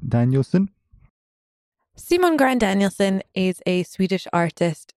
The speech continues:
Speaker 2: who transferred and studied for six months in Tromsø. And we invited him to participate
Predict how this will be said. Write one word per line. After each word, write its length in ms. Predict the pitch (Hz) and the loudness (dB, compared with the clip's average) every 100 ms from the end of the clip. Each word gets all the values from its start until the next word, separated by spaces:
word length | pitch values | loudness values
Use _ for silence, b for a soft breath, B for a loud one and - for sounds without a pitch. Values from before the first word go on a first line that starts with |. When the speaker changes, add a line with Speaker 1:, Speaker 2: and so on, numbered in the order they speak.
| - | -6
Speaker 2:
who 480 | 175 175 170 165 165 - _ | 0 0 2 0 -2 -4 _
transferred 640 | 247 254 240 - 202 190 | 0 0 0 0 2 2
and 220 | 180 175 | 0 -2
studied 420 | - 180 175 175 160 | -2 -2 0 -2 -2
for 560 | - 160 151 160 156 - | -6 -4 0 -2 -2 -6
six 380 | - - - - | -10 -10 -8 -4
months 320 | 165 160 - | -2 -4 -8
in 280 | - 160 156 | -6 -4 -4
Tromsø. 600 | - - 160 156 - 85 - b b b _ | -6 -6 -6 -6 -6 -6 -10 b b b _
And 120 | 175 | -2
we 160 | 196 202 | 0 0
invited 500 | 196 170 170 - 151 | 0 0 -2 -6 -4
him 260 | 160 165 | -2 -2
to 140 | - 151 | -4 -6
participate 760 | 165 - 151 147 - 151 - | -4 -6 -8 -8 -6 -6 -6